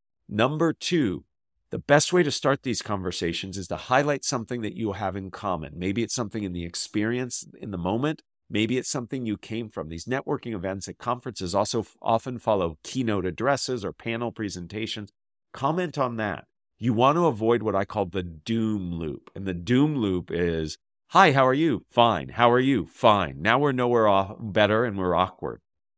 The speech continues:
So start by highlighting something in the room. I was at an event once where I looked around. I turned to this person I didn't know and I said, "Did I miss the memo? Everybody's wearing something blue." And the person looked around and said, "You're right." And we had a great conversation that started off that way.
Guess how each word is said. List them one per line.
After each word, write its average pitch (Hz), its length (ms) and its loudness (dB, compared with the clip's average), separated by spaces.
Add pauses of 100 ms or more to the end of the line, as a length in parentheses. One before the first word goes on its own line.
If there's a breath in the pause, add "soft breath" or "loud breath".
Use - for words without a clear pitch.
So 104 380 2 (180)
start - 420 4
by 143 140 2
highlighting 117 440 0
something 107 320 -4
in 95 80 -4
the 92 80 -4
room. 92 200 -4
I 127 160 6
was 147 160 4
at 120 100 2
an 110 100 0
event 101 280 2
once 107 260 -4
where 104 100 2
I 98 60 4
looked 110 220 -4
around. 107 180 -8 (400)
I 104 80 -4
turned 147 220 -2
to 147 80 4
this 104 140 -2
person 113 280 -4
I 110 40 -2
didn't 104 220 -4
know 120 120 -4
and 131 60 -6
I 117 40 -6
said, 95 200 -8 (320)
"Did 120 120 -4
I 170 140 2
miss 214 260 -2
the 127 140 -2
memo? 101 540 -2
Everybody's 135 560 -4
wearing 101 260 -6
something 123 480 -8
blue." 143 580 0 (320)
And 110 120 -6
the 113 40 2
person 135 320 0
looked 123 160 -6
around 110 280 -4
and 117 80 -12
said, 127 160 -8
"You're 160 120 0
right." 170 460 -2
And 104 140 -2
we 123 100 0
had 131 140 2
a 107 40 0
great 123 440 2
conversation 87 760 -4
that 73 160 -12
started 76 340 -4
off 67 200 -8
that 65 220 -10
way. - 240 -16